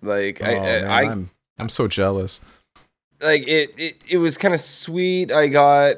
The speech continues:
Speaker 1: like, I brought my computer from work home, and I got all set up, and I didn't have to deal with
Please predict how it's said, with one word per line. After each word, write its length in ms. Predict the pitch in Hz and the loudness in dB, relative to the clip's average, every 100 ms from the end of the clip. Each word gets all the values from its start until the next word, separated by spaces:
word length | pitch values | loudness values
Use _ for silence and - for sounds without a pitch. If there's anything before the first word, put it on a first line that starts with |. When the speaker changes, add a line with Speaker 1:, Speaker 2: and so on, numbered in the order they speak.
| - - | -4 0
Speaker 1:
like, 220 | 135 147 | 2 2
I 40 | |
brought 220 | 131 151 | 2 2
my 120 | 139 135 | 2 -2
computer 680 | 113 - 127 131 135 131 | -4 -10 -6 -2 0 0
from 220 | 120 107 110 | -2 -6 -2
work 240 | 123 117 | -2 -2
home, 460 | 117 117 113 113 107 | 0 2 2 0 -2
and 80 | 101 | -4
I 60 | |
got 140 | 107 117 | -2 0
all 120 | 117 | -2
set 320 | - 123 113 110 | -2 0 0 2
up, 340 | 110 110 110 98 | 2 0 -2 -4
and 480 | 107 101 98 95 - - _ _ 117 | -2 -2 -2 -6 -12 -20 _ _ 0
I 80 | |
didn't 220 | 120 147 165 | 0 0 -4
have 120 | 165 | -4
to 60 | 131 | -8
deal 500 | 110 113 120 127 120 | -8 -2 2 2 2
with 240 | 120 117 | -2 -4